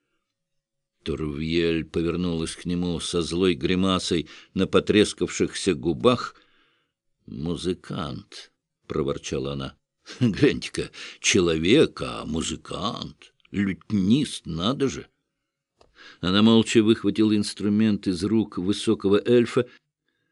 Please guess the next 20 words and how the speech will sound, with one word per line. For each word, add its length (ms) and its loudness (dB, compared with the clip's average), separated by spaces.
и, 340 0
с 220 -8
размаху 1000 2
разбив 840 -2
о 80 0
ствол 440 2
сосны, 540 -2
бросила 640 6
опутанные 640 2
струнами 540 0
остатки 580 0
Лютику 560 4
на 140 2
грудь. 420 0
«На 240 0
коровьем 640 4
роге 420 4
тебе 300 0
играть, 400 2
дикарь, 600 2